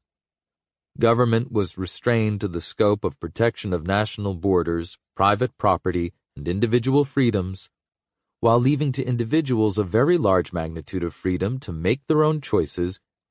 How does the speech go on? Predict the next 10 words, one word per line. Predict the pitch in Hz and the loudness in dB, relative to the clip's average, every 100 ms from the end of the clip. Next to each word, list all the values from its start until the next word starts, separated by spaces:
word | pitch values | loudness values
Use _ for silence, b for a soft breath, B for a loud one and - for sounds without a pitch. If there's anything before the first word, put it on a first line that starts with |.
| _ _ | _ _
and | - 80 | -10 -4
reap | 87 80 | -2 -2
the | - | -6
benefits | 76 101 123 - 127 - - - _ _ _ _ | -2 2 2 0 -4 -4 -16 -18 _ _ _ _
or | 131 | 2
bear | 107 92 85 | 4 2 2
the | 95 | -4
costs. | - 82 76 - - - - _ _ _ _ _ _ B B - | -4 -4 -6 -14 -20 -20 -20 _ _ _ _ _ _ B B 0
We | 131 | 0
start | 127 - 170 127 76 | 0 0 2 4 0